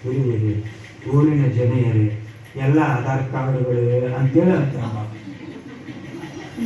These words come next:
ತಾಯಂದಿರೇನು ಅನ್ಲಿಲ್ಲ, ಸಹೋದರಿ ಏನಿಲ್ಲ, "ಆಧಾರ್ ಕಾರ್ಡ್ಗಳ್ರಿ" ಅಂತಂದ.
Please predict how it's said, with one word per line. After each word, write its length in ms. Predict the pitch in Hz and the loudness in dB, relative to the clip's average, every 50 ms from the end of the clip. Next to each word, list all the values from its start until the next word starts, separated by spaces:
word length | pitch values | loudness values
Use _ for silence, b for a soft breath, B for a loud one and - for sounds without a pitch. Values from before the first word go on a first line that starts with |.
| 208 - - - 262 311 - - - - - - | -8 -8 -12 -14 -14 -14 -14 -12 -14 -8 0 4
ತಾಯಂದಿರೇನು 840 | 160 180 190 208 220 226 233 226 208 233 233 233 226 233 233 240 | 4 6 6 6 4 4 2 2 4 2 2 2 2 0 0 0
ಅನ್ಲಿಲ್ಲ, 340 | 226 226 226 226 226 233 233 233 226 226 226 233 | -2 -2 -2 0 -2 -2 0 0 0 0 0 -2
ಸಹೋದರಿ 440 | 208 208 220 220 220 220 214 214 214 | -2 -2 0 -2 -2 0 0 0 0
ಏನಿಲ್ಲ, 420 | 208 208 214 208 202 208 208 202 214 | 0 0 0 0 2 2 2 2 0
"ಆಧಾರ್ 520 | 208 202 196 190 190 190 208 208 196 190 | 0 2 2 2 4 2 2 2 0 0
ಕಾರ್ಡ್ಗಳ್ರಿ" 600 | 208 196 190 190 185 185 190 185 180 185 185 180 | 0 2 2 2 4 4 4 4 4 4 4 4
ಅಂತಂದ. 600 | 170 156 151 165 156 139 - 165 156 139 139 131 | 2 0 -2 -4 -4 -4 -4 -4 -4 -4 -4 -6